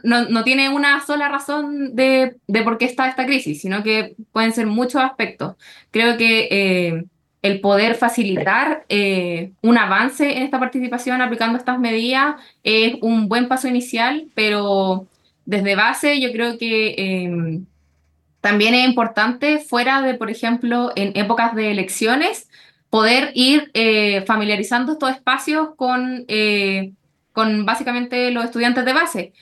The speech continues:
Por ejemplo, eh, nosotros como Senado, en la, en las épocas de matrícula, nosotros ponemos stand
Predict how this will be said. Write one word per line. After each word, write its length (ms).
Por 160
ejemplo, 720
eh, 240
nosotros 380
como 220
Senado, 720
en 180
la, 680
en 100
las 220
épocas 280
de 100
matrícula, 680
nosotros 640
ponemos 520
stand 480